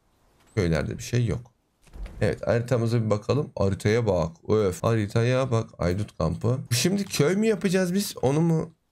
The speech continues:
ima etmeye çalışıyorsunuz? Medieval Dynasty de böyle başlıyordu. Yoksa bir yerlerde şeylerimiz var mı? Ya buradan şey alabiliyor muyum? Zıplama var. Her zaman olduğu gibi hop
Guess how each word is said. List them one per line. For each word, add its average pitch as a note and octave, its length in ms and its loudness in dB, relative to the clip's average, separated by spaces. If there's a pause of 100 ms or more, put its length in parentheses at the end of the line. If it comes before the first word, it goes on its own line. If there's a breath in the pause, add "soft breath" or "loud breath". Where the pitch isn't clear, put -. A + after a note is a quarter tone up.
ima C3+ 260 2
etmeye B2+ 280 -2
çalışıyorsunuz? B2+ 800 -2
Medieval C3+ 360 2
Dynasty D#3 440 2
de C#3 100 2
böyle A2+ 220 2
başlıyordu. G#2 580 0 (140)
Yoksa C3 580 0
bir A#2 80 2
yerlerde B2 720 2 (100)
şeylerimiz G#2+ 480 2
var G2 220 2
mı? E2+ 180 -2 (140)
Ya G2 180 0
buradan G#2 340 0
şey A2+ 100 0
alabiliyor G2+ 240 0
muyum? E2+ 180 -2
Zıplama A#2+ 380 0
var. A2 280 0
Her G#2+ 100 2
zaman G#2 240 2
olduğu F#2 200 2
gibi F2+ 100 0
hop G2 240 2